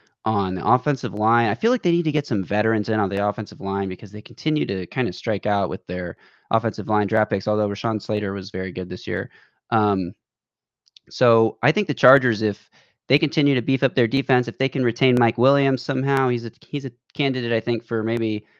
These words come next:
maybe not the franchise tag, maybe the transition tag, which is a little bit lower cost and allows him to go try and match the deal. But I don't know if he's really gonna command a huge contract 'cause he's not the most consistent playmaker, but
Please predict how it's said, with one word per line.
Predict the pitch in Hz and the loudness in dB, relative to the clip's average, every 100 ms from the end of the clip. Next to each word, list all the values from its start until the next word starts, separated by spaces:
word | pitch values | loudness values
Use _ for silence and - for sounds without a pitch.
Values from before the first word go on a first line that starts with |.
| _ | _
maybe | 156 165 | 2 4
not | 156 131 | 4 2
the | |
franchise | - 139 135 143 135 | 0 0 2 0 0
tag, | - 143 | 0 2
maybe | 135 127 | 2 0
the | 107 | -2
transition | - 117 117 123 139 | -4 -4 -4 -4 -4
tag, | 123 135 135 | 0 2 2
which | 120 - | 0 -4
is | 104 | -6
a | |
little | 113 113 | -4 -2
bit | 110 107 _ | -2 -4 _
lower | 113 110 107 | -6 -4 -4
cost | - 113 117 - | -2 0 0 -2
and | 104 98 - _ _ | -8 -8 -12 _ _
allows | 110 117 110 | -2 0 0
him | 123 113 | -2 -4
to | |
go | 107 107 104 95 | -2 -2 -2 -6
try | - 110 | -4 -4
and | 101 101 | -2 -2
match | 110 107 | -2 -4
the | - | -8
deal. | 101 113 104 101 | -4 -2 -2 -2
But | 98 95 - _ _ _ _ - | -4 -6 -10 _ _ _ _ -6
I | 117 | -4
don't | 110 | -2
know | 107 | -4
if | 98 | -6
he's | 113 101 | -8 -6
really | 110 98 | -6 -6
gonna | 92 101 92 - _ _ - | -6 -6 -8 -10 _ _ -10
command | 107 104 107 92 | -6 -2 -2 -4
a | |
huge | 95 - - 185 185 139 - | -8 -12 -6 0 2 2 -2
contract | 104 95 110 113 | -6 -4 -4 -4
'cause | 113 104 | -8 -10
he's | 92 | -8
not | 107 98 | -6 -6
the | 98 | -6
most | 98 - | -6 -8
consistent | 110 117 - 101 - | -8 -8 -4 -6 -2
playmaker, | 113 107 110 131 117 | -2 0 -2 -2 -2
but | 104 98 | -2 -4